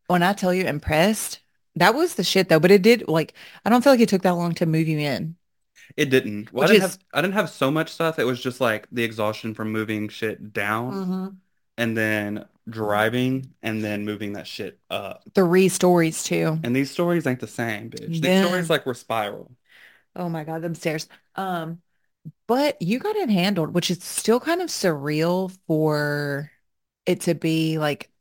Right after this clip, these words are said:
Speaker 1: "Okay, I'm on my way, I'm coming, I'm ready to be here," and then to be here.
Speaker 2: It's really wild.
Speaker 1: That's
Speaker 2: I feel
Speaker 1: some
Speaker 2: like these
Speaker 1: shit.
Speaker 2: past, like, two weeks have been, like, insane. It, they've been good, though. Like, living on my own for the first time is interesting.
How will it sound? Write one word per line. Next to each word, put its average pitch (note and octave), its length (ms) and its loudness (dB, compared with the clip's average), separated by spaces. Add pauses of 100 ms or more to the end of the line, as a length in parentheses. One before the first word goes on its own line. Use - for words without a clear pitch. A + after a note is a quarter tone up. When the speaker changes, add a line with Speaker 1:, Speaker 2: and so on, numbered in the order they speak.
(140)
Speaker 1:
"Okay, D#3 360 -2
I'm C3 300 -4
on D#3+ 220 0
my A#2 240 0
way, D#3 320 2
I'm A2 240 -2
coming, F3+ 420 2
I'm C3+ 180 -2
ready C#3 220 0
to B2+ 120 -2
be D#3 220 0
here," F#3 380 4 (380)
and E3+ 160 2
then D3+ 140 0
to B2+ 120 -2
be C3+ 440 -2
here. D#3 540 -2 (220)
Speaker 2:
It's C3+ 140 -8
really A#2+ 200 -2
wild. G#2 340 -4
Speaker 1:
That's E3+ 140 4
Speaker 2:
I - 20 -10
feel C#3+ 80 2
Speaker 1:
some - 40 4
Speaker 2:
like C#3 80 0
these D3+ 100 2 (100)
Speaker 1:
shit. - 80 -4
Speaker 2:
past, B2+ 360 -2 (540)
like, G#2+ 220 -10
two B2 200 -4
weeks A2 300 -6
have G#2+ 140 -8
been, G2+ 180 -10
like, G#2 400 -16
insane. G#2+ 760 -16 (520)
It, D#3+ 140 -6
they've F#3 120 6
been A#3+ 200 4
good, A#2+ 240 2
though. G#2+ 180 0
Like, G#2 160 -4
living B2+ 440 0
on C#3+ 100 0
my C3 140 0
own G#2+ 180 -4
for B2+ 80 -8
the A#2 100 -2
first B2 240 -8
time C3 220 -4
is G#2+ 100 -10
interesting. C#3+ 720 -10